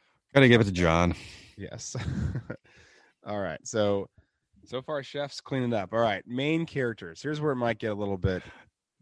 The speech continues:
Speaker 2: more
Speaker 1: The
Speaker 2: con-
Speaker 1: characters are when it gets, this is when it'll get interesting.
Speaker 2: a little
Speaker 1: Yep.
Speaker 2: more contentious here. All right. So best main characters. Waiting. Got Ryan Reynolds. He plays Monty. Justin Long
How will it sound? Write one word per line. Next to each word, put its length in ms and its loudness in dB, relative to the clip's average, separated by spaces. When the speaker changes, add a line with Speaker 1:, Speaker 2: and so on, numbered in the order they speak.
Speaker 2:
more 160 0
Speaker 1:
The 60 6
Speaker 2:
con- 20 -2
Speaker 1:
characters 460 10
are 60 12
when 140 12
it 80 10
gets, 300 8
this 400 4
is 60 6
when 120 12
it'll 160 10
get 160 10
interesting. 540 4
Speaker 2:
a 40 -10
little 80 -2
Speaker 1:
Yep. 60 8
Speaker 2:
more 140 -4
contentious 640 -8
here. 180 -2
All 80 6
right. 220 0
So 260 6
best 320 2
main 180 2
characters. 380 -6
Waiting. 380 -2
Got 140 -12
Ryan 280 0
Reynolds. 540 -4
He 100 -12
plays 260 0
Monty. 440 -6
Justin 400 -8
Long 340 -6